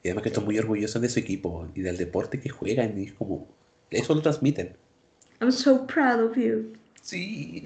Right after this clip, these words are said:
Speaker 1: así que por favor escuchen el especial la próxima semana, va a estar muy bueno.
Speaker 2: Sí,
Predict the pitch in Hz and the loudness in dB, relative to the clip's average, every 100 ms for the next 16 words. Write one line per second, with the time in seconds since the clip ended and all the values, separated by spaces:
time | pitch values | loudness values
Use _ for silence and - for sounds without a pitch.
0 | 147 139 127 127 131 131 147 156 156 139 | -4 -2 0 0 4 6 6 6 6 4
1 | 156 143 156 175 131 131 131 123 - 131 | 6 4 2 0 -4 -4 -4 -6 -8 -6
2 | 127 110 87 85 95 - 101 92 - - | -4 -6 -6 -10 -10 -10 -6 -6 -6 -4
3 | - 180 160 - | 2 4 2 -2